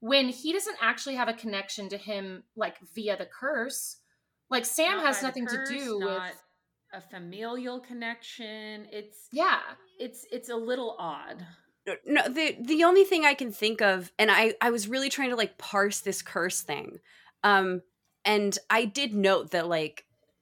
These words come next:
Speaker 3: everybody who's listening to this knows the whole course of the story, that they, we forgive so much in this movie that would in any other movie be attributed to coincidence because this whole story is tied together by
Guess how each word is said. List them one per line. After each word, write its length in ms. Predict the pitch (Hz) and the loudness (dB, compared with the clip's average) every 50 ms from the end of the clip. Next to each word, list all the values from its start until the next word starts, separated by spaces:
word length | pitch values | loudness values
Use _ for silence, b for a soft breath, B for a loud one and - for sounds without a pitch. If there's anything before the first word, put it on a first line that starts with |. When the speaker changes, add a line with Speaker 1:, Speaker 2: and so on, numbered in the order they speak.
| _ _ _ _ _ _ - 214 | _ _ _ _ _ _ 4 4
Speaker 3:
everybody 380 | 240 220 233 220 202 190 180 | 4 4 4 2 2 2 0
who's 180 | 160 180 160 165 | 0 -4 -2 -2
listening 280 | 170 165 - 175 156 | -2 -2 -2 -2 -4
to 100 | 151 185 | -2 -4
this 200 | 156 151 151 - | -4 -6 -4 -4
knows 300 | 180 175 170 160 165 160 | -4 -2 -2 -2 -2 -2
the 80 | - 175 | -2 -2
whole 180 | 151 170 156 151 | -2 -2 -4 -2
course 300 | - 175 160 165 - 170 | -2 -2 -2 -2 -4 -6
of 80 | 151 | -8
the 80 | 151 151 | -8 -10
story, 400 | - - 165 151 147 147 143 B B B B B B B - | -8 -6 -4 -4 -4 -4 -6 B B B B B B B 2
that 460 | 180 202 185 175 165 - - - - b b b b _ _ _ _ _ _ _ _ _ _ _ _ _ _ - | 6 6 8 8 6 2 0 -10 -10 b b b b _ _ _ _ _ _ _ _ _ _ _ _ _ _ -10
they, 720 | 196 185 175 175 185 214 226 226 226 226 226 226 220 208 - 202 202 - | -8 -8 -6 -4 2 4 6 6 6 6 6 6 4 2 2 0 -6 -4
we 160 | - 220 262 247 | 0 0 0 0
forgive 380 | - - 262 220 277 285 240 | 0 -2 -2 0 0 0 0
so 260 | - - - 226 214 | -2 0 2 2 2
much 300 | 226 214 190 190 - - - | 4 4 2 2 2 0 -2
in 180 | - 190 180 | 0 0 0
this 200 | 175 170 - - | 0 0 -2 0
movie 300 | 196 196 202 180 180 170 | 2 2 2 2 0 0
that 220 | 160 160 151 - _ - | 0 0 -2 -2 _ -4
would 180 | 180 185 190 180 | 0 0 0 0
in 260 | - - 185 180 175 | 0 0 0 0 2
any 280 | 123 226 277 294 233 | 2 2 2 4 2
other 140 | 196 180 185 | 2 2 2
movie 260 | 175 175 165 156 165 | 2 0 0 -2 -4
be 140 | 160 - 160 | -8 -8 -8
attributed 540 | 156 - - 180 160 160 151 156 151 151 - | -8 -6 -6 -8 -6 -8 -6 -8 -8 -8 -8
to 140 | - - 156 | -8 -8 -8
coincidence 640 | - - 165 165 170 170 - 170 156 151 156 - - | -8 -6 -6 -4 -4 -4 -6 -6 -6 -6 -8 -8 -8
because 840 | - 190 175 - - - - 220 208 180 160 160 160 156 - - _ _ _ _ _ | -8 -8 -8 -8 -10 -4 2 2 2 2 2 -2 -6 -8 -10 -10 _ _ _ _ _
this 220 | 170 180 170 165 - | -6 -4 -4 -4 -6
whole 360 | - - - 220 220 214 208 | -10 -8 -2 -2 0 0 0
story 380 | - - - 247 233 202 170 | -2 -4 -4 -2 -2 -2 -2
is 120 | 156 151 - | -4 -6 -8
tied 280 | - - 156 156 156 | -8 -8 -8 -8 -8
together 280 | - - 170 156 160 156 | -10 -10 -10 -8 -8 -8
by 180 | 147 156 147 | -6 -6 -6